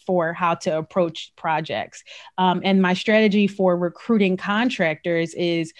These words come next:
my favorite thing to do is to kinda get in the field. So if you can carve out some time, um, luckily in Philadelphia, there's so much development going on. There's so many renovation projects going on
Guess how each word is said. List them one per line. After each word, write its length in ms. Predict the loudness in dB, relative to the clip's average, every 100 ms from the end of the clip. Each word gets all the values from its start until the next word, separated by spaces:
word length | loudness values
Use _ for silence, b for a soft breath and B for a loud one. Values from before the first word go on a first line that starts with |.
| B -4
my 140 | -4
favorite 480 | 0 2 2 0 0
thing 220 | 0 0
to 120 | -2
do 320 | -2 0 0
is 140 | -2 -4
to 120 | -6
kinda 260 | -4 -2 0
get 160 | 0
in 120 | 0 -2
the 40 |
field. 480 | -2 -4 -2 -6 _ _ B B
So 420 | 0 2 2 0 -2
if 160 | 0
you 100 | 2
can 160 | 2 2
carve 300 | 2 2 4
out 200 | 0 0
some 200 | -6 -4
time, 600 | -2 0 2 2 0 -4 b b _
um, 320 | -6 -4 -4 -6 _ -2
luckily 580 | 2 2 2 0 2 2
in 100 | 2
Philadelphia, 600 | 2 2 2 0 0 0
there's 240 | 0 -2
so 260 | -2 2 4
much 260 | 2 0
development 640 | -2 0 2 0 -2 -4 -2
going 320 | -2 0 -2
on. 300 | -2 -2 -2
There's 180 | -4 -8
so 240 | 0 2
many 240 | 4 0
renovation 580 | 0 -2 -2 -2 -2 -6
projects 520 | -4 -6 -4 -6 -6
going 280 | -6 -4 -2
on 320 | -4 -6 -8